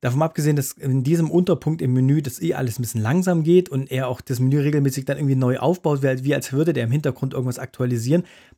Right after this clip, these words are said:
Das ist von der Bedienbarkeit alles ein bisschen schwierig. Ähm, auf jeden Fall sind die Ladepunkte da. Ich hab's jetzt halt eben bei mir erlebt,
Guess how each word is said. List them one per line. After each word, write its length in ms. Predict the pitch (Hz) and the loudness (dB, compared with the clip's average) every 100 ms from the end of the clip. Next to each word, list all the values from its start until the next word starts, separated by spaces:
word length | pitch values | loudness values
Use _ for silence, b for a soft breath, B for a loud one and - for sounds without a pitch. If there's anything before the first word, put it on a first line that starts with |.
| _ | _
Das 120 | 120 | -6
ist 100 | 165 | -4
von 100 | - | 0
der 100 | 143 | 0
Bedienbarkeit 540 | 117 127 175 160 147 143 | 0 -2 0 0 0 -4
alles 220 | 139 135 | -4 -4
ein 60 | 135 | -6
bisschen 220 | - 123 | -6 -8
schwierig. 580 | - 151 202 147 190 B B B B B B B _ | -2 0 2 2 0 B B B B B B B _
Ähm, 380 | 139 143 143 147 - _ - | 2 4 4 0 -8 _ -4
auf 100 | 120 | 4
jeden 140 | 185 | 6
Fall 80 | 170 | 4
sind 160 | 147 147 | 2 2
die 80 | 131 | 2
Ladepunkte 560 | 156 160 147 151 135 | 2 0 -2 -4 -4
da. 340 | 117 117 190 233 - _ _ _ _ | -2 0 2 0 -6 _ _ _ _
Ich 140 | 165 202 | -2 0
hab's 120 | - | 0
jetzt 180 | 170 160 | -2 -2
halt 100 | 151 | 0
eben 140 | 135 | 0
bei 100 | 127 | 2
mir 220 | 135 180 | 4 4
erlebt, 420 | 165 147 160 - | 2 0 -2 -4